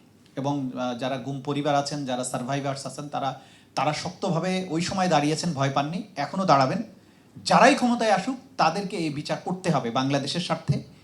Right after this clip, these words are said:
এই জাতিসত্তাকে রক্ষার স্বার্থে, আমাদের আগামী প্রজন্মকে বাঁচানোর স্বার্থে। নইলে এই যে ইনসার মতো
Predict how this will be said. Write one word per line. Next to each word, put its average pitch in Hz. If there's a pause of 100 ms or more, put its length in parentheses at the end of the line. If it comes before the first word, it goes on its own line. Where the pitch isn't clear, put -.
(140)
এই 139
জাতিসত্তাকে 214
রক্ষার 185
স্বার্থে, 185 (280)
আমাদের 156
আগামী 202
প্রজন্মকে 185
বাঁচানোর 143
স্বার্থে। - (680)
নইলে 156
এই 170
যে 175 (180)
ইনসার 156
মতো 151